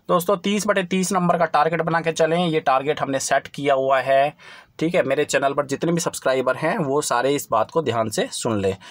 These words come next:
तो अगर आप सीडीपी पढ़ना चाहते हो तो Tats Guru is better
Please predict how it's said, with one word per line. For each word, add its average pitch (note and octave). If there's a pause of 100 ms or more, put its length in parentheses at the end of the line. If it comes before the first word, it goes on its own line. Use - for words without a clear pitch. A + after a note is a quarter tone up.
(180)
तो E3+ (260)
अगर E3
आप C#3
सीडीपी C#3+
पढ़ना B2+
चाहते A2
हो B2 (440)
तो C3 (200)
Tats F#3
Guru C#3 (200)
is G#2+
better D2+